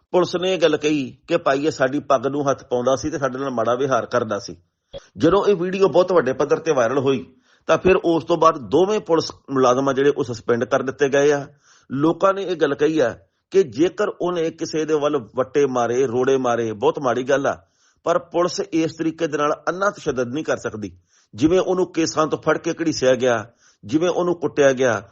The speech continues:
ਉਹ ਸੱਚੀ ਮੁੱਚੀ ਵੀਡੀਓ ਦੇਖ ਕੇ ਹਰ ਕੋਈ ਭਾਵੁਕ ਹੋਇਆ ਕਿ ਪੰਜਾਬ ਦੇ ਵਿੱਚ ਆਹ ਕੁਝ ਵੀ ਹੋ ਰਿਹਾ ਤੇ ਇਹ ਕੁਝ ਕਿਉਂ ਹੋ ਰਿਹਾ। ਸੋ ਇਹੋ ਜਿਹਾ ਕੁਝ ਹੋਣਾ ਨਹੀਂ ਚਾਹੀਦਾ। ਪਰ ਚਲੋ ਤਸੱਲੀ ਵਾਲੀ ਗੱਲ ਹੈ ਕਿ ਜਿਹੜੇ ਦੋ ਪੁਲਿਸ ਮੁਲਾਜ਼ਮ ਜਿਨ੍ਹਾਂ ਨੇ ਇਹ ਕੁੱਟ ਕਟਾਪਾ ਕੀਤਾ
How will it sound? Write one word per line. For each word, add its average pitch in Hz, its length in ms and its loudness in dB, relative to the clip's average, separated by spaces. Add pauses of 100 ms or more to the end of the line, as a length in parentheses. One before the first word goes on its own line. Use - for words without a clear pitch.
(160)
ਉਹ 185 80 4
ਸੱਚੀ 185 300 -2
ਮੁੱਚੀ 185 240 -4
ਵੀਡੀਓ 185 320 -2
ਦੇਖ 160 240 -4
ਕੇ 156 120 -4
ਹਰ 147 160 0
ਕੋਈ 160 140 -6
ਭਾਵੁਕ 123 360 0
ਹੋਇਆ 127 360 4 (260)
ਕਿ 175 100 0
ਪੰਜਾਬ 135 480 0
ਦੇ 147 80 2
ਵਿੱਚ 143 200 -2 (100)
ਆਹ 175 140 4
ਕੁਝ 160 220 -4
ਵੀ 131 140 -4
ਹੋ 101 160 -4
ਰਿਹਾ 104 200 -2 (300)
ਤੇ 165 80 0
ਇਹ 196 200 -4
ਕੁਝ 165 220 -10
ਕਿਉਂ 127 260 -6
ਹੋ 107 180 -8
ਰਿਹਾ। 95 240 -6 (340)
ਸੋ 196 140 4
ਇਹੋ 185 260 4
ਜਿਹਾ 196 120 2
ਕੁਝ 190 160 -2
ਹੋਣਾ 143 240 2
ਨਹੀਂ 170 120 -4
ਚਾਹੀਦਾ। 175 300 2
ਪਰ 175 180 -2
ਚਲੋ 165 180 0
ਤਸੱਲੀ 151 400 -2
ਵਾਲੀ 165 200 2
ਗੱਲ 147 220 0
ਹੈ 123 260 -2 (220)
ਕਿ 165 100 -2
ਜਿਹੜੇ 165 220 -4
ਦੋ 139 420 0 (180)
ਪੁਲਿਸ 160 240 -2
ਮੁਲਾਜ਼ਮ 135 380 2
ਜਿਨ੍ਹਾਂ 143 220 0
ਨੇ 151 120 -2
ਇਹ 147 80 -6
ਕੁੱਟ 135 200 -2
ਕਟਾਪਾ 131 360 -2
ਕੀਤਾ 123 500 -2